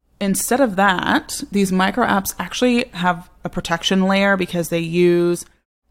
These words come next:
the A P I of chat G P T.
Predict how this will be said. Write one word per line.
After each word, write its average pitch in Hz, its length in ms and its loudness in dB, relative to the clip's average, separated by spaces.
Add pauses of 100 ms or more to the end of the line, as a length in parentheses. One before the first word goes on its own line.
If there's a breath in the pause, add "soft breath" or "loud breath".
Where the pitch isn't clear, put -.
the 175 180 -4
A 170 80 -2
P 175 200 -2
I 165 540 0
of 165 300 0
chat 170 240 -4
G 175 80 -8
P 170 160 -8
T. 247 360 -2